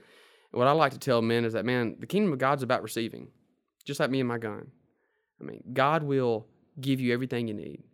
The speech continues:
But if you, if you're gripping tight, there's kinda like an orphan mentality or orphan spirit.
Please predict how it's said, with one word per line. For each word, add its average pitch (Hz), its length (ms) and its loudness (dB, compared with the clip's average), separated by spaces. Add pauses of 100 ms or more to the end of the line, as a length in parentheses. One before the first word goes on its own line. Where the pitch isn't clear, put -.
(580)
But 120 60 0
if 113 100 -2
you, 113 160 -4
if 117 100 -12
you're 117 80 -4
gripping 147 380 0
tight, 127 360 -2
there's 131 140 -4
kinda 175 160 0
like 139 140 0
an 117 60 -2
orphan 127 340 -2
mentality 104 480 -4
or 101 80 -2
orphan 113 400 -2
spirit. 107 400 -6